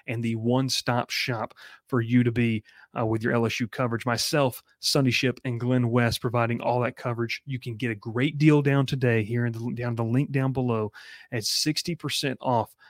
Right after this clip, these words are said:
That holiday sale still going on, so make sure you ring in that new year, celebrate the first few days. Maybe you still hadn't got the Christmas decorations down, and we would love to have you on board,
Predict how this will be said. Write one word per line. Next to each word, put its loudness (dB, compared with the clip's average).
That -2
holiday 4
sale -2
still 0
going 4
on, 2
so -6
make 0
sure -4
you 0
ring 0
in 2
that 0
new 2
year, 0
celebrate -4
the -18
first -4
few -2
days. 0
Maybe -2
you -2
still -2
hadn't -2
got -6
the -20
Christmas -8
decorations -4
down, -2
and -4
we 2
would -2
love 4
to -2
have 0
you 0
on 0
board, 2